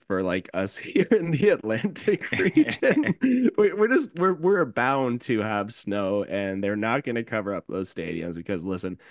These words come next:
Speaker 1: if you go to a football game and that stadium's covered up, it's just not the same feeling. It has never been the same feeling.
Speaker 2: Well,
Speaker 1: Uh,
Speaker 2: I know,
Speaker 1: we're
Speaker 2: I
Speaker 1: going
Speaker 2: know you, I know you went to a Buffalo game before. Um,
Speaker 1: Mm.
Speaker 2: one of my worst games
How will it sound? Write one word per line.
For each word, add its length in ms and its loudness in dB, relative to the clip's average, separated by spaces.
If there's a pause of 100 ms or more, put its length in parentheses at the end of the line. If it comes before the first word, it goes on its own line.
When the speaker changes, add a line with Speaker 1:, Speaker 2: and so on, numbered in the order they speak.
(160)
Speaker 1:
if 80 -10
you 60 -6
go 80 0
to 140 0
a 40 -4
football 440 -2
game 320 -2
and 120 -4
that 160 -8
stadium's 400 -8
covered 360 -10
up, 220 -8
it's 120 -8
just 140 -10
not 260 -8
the 80 -8
same 320 -6
feeling. 440 -4
It 120 -6
has 160 -6
never 300 -6
been 200 -10
the 100 -10
same 300 -14
feeling. 380 -14 (440)
Speaker 2:
Well, 140 2
Speaker 1:
Uh, 20 0
Speaker 2:
I 100 2
know, 140 0
Speaker 1:
we're 120 2
Speaker 2:
I 140 2
Speaker 1:
going 0 -
Speaker 2:
know 120 0
you, 260 0 (120)
I 100 0
know 100 -2
you 140 2
went 140 -2
to 80 -2
a 20 -2
Buffalo 320 -6
game 160 -8
before. 380 -10 (380)
Um, 440 0
Speaker 1:
Mm. 180 0 (220)
Speaker 2:
one 260 2
of 60 2
my 100 4
worst 420 0
games 540 -2